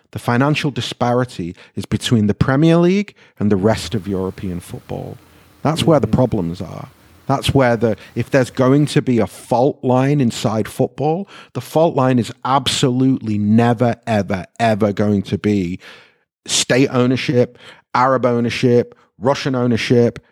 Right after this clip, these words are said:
Speaker 1: American ownership. No. The fault line will be the Premier League and the amount of money that it generates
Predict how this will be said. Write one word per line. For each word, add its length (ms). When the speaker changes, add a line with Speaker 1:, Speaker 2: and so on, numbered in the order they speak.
Speaker 1:
American 460
ownership. 540
No. 220
The 80
fault 280
line 260
will 140
be 360
the 80
Premier 400
League 400
and 160
the 100
amount 340
of 100
money 220
that 160
it 160
generates 720